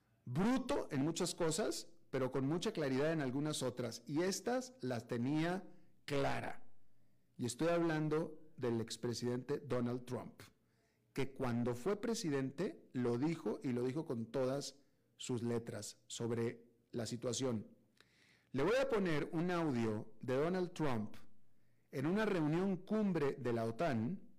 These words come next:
¿sí? En el dos mil dieciocho, una reunión cumbre, y esto lo dijo ante líderes de la otan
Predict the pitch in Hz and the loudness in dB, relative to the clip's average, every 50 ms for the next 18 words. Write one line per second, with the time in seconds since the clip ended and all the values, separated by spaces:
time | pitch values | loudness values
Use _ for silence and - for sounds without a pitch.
0 | - - - _ _ _ _ _ _ _ _ _ _ _ _ _ _ _ _ - | -20 -20 -20 _ _ _ _ _ _ _ _ _ _ _ _ _ _ _ _ -8
1 | - 127 131 147 185 233 262 - - - - 135 120 120 117 117 123 117 131 156 | -2 0 2 2 2 0 -2 -4 -10 -10 -4 -2 -2 0 0 0 0 0 2 2
2 | 208 226 247 220 - - 208 214 208 214 - 131 98 - - - - - _ _ | 2 2 2 0 0 0 2 0 0 0 -2 -4 -6 -6 -10 -16 -20 -20 _ _
3 | _ _ _ _ _ _ _ _ _ _ _ _ - 190 160 156 147 151 160 156 | _ _ _ _ _ _ _ _ _ _ _ _ -2 -2 -2 0 0 0 0 0
4 | 160 160 147 123 117 123 151 180 - - - - _ _ _ _ _ _ - 143 | 0 0 0 2 2 0 0 -2 -4 -10 -18 -20 _ _ _ _ _ _ -2 0
5 | 156 156 - 220 214 190 170 170 196 185 165 - 175 180 190 - - - 151 160 | 0 2 2 2 2 4 4 2 2 2 0 0 0 -2 -2 -2 -4 -4 -2 -2
6 | 175 175 160 - 196 196 208 - - 139 131 147 165 180 185 185 185 185 165 160 | 0 -2 -2 -2 0 0 0 0 0 0 2 2 4 4 4 4 2 2 0 0
7 | 147 139 131 127 127 - 156 156 165 196 247 | 0 0 0 0 -2 -2 -2 0 0 -2 -2